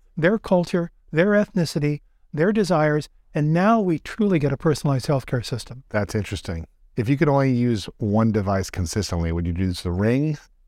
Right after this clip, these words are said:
Speaker 2: or the, the watch? If you had to pick
Speaker 1: Well,
Speaker 2: one.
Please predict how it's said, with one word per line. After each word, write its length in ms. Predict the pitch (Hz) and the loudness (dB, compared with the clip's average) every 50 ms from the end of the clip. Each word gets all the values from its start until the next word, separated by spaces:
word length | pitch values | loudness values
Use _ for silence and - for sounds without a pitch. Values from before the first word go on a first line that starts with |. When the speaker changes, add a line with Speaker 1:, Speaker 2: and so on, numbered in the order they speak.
| _ _ | _ _
Speaker 2:
or 180 | - 101 98 98 | -2 -2 0 0
the, 220 | 87 92 90 90 | 0 0 0 -2
the 180 | 87 95 92 90 | -2 -2 -2 -2
watch? 500 | 82 80 76 73 73 - - - - - _ _ _ _ _ _ - _ _ _ _ _ | 0 -2 -2 -2 -4 -8 -8 -10 -12 -14 _ _ _ _ _ _ -20 _ _ _ _ _
If 80 | - - | -8 -4
you 100 | 120 - | 0 2
had 100 | 262 147 | 2 2
to 80 | 139 - | 2 2
pick 140 | - 147 | 2 2
Speaker 1:
Well, 220 | 220 233 247 254 - | 4 6 6 6 6
Speaker 2:
one. 300 | 117 110 95 85 78 | 4 4 2 -2 -6